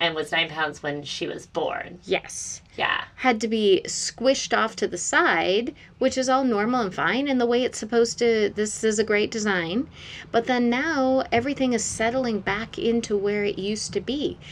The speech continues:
Speaker 1: And it's not
Speaker 2: S-
Speaker 1: like a slingshot system. Those don't go shoom and zoom back.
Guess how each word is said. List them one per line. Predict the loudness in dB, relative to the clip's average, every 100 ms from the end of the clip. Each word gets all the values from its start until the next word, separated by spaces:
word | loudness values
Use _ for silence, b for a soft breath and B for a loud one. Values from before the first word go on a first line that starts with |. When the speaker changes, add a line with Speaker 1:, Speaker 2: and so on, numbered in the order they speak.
| B
Speaker 1:
And | 0
it's | 2
not | 2 2
Speaker 2:
S- |
Speaker 1:
like | 2 -2
a |
slingshot | -2 -2 -2 0 -2 -4 -4
system. | -6 -4 -6
Those | -2 0
don't | 2 2
go | 2 0 -4
shoom | -4 -2 -4 -6
and | -2 -2
zoom | 2 0 2
back. | 4 4 0 -8